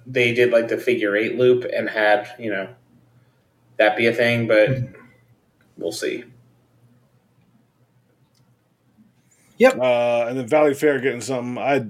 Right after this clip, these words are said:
Speaker 3: would, that'd be cool, but I doubt
Speaker 1: They
Speaker 3: it.
Speaker 1: need something.
Speaker 2: Yeah,
Speaker 3: Yeah.
Speaker 2: that one,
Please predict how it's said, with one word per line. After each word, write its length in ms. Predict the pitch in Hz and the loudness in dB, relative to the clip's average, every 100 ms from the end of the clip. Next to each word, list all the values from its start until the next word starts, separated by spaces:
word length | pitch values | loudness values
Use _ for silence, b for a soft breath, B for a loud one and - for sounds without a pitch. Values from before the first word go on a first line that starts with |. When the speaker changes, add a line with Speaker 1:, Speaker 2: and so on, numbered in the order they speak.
| - | -6
Speaker 3:
would, 320 | 170 202 120 | -4 -4 -4
that'd 220 | 107 180 107 | 0 2 2
be 100 | 101 | -2
cool, 320 | - 110 92 | -2 0 0
but 180 | 92 92 | 0 0
I 100 | 95 | 0
doubt 180 | - | 2
Speaker 1:
They 80 | 170 | 4
Speaker 3:
it. 60 | 160 | 4
Speaker 1:
need 280 | 120 107 107 | 2 0 -2
something. 540 | 107 107 107 113 117 B B - | -4 0 0 0 -4 B B -10
Speaker 2:
Yeah, 160 | 127 107 | -4 0
Speaker 3:
Yeah. 160 | 98 90 | 0 0
Speaker 2:
that 240 | 175 214 220 | 2 2 0
one, 320 | 220 208 | 0 0